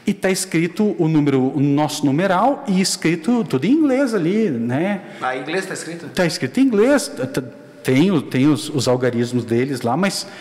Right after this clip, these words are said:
Speaker 1: t-, tem os numerozinhos escrito, né, da direita pra esquerda, daquele negocinho de s-, de que a gente não sabe ler, os desenhos, mas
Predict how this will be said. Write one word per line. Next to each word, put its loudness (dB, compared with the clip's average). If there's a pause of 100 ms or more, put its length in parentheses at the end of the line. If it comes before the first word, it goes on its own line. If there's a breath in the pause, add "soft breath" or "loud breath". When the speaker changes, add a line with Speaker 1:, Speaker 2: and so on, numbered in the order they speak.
(480 loud breath)
Speaker 1:
t-, -2
tem 0
os 0
numerozinhos 2
escrito, -4
né, 0
da -4
direita -4
pra -8
esquerda, -2
daquele -4
negocinho 0
de -6
s-, -4 (380 loud breath)
de -2
que -6
a 2
gente 0
não 2
sabe -2
ler, -2
os -2
desenhos, 2
mas 0